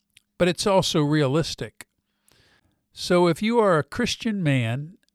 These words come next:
addicted to porn and sexual sin, this is one place you can get the help you need from a program that is proven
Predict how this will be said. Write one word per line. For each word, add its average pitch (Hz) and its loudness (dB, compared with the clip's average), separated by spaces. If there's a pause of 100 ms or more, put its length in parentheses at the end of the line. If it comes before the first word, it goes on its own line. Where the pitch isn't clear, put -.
addicted 185 -2
to 254 -2
porn 160 -2
and 165 -6
sexual 185 -4
sin, 135 -4 (380)
this 190 0
is 156 -4
one 220 -2
place 175 0
you 165 0
can 139 -4
get 185 -4
the 160 0
help 165 -4
you 175 -2
need 165 -4 (480)
from 156 -4
a 147 0
program 123 -2 (240)
that 135 -4
is 139 -2
proven 120 -2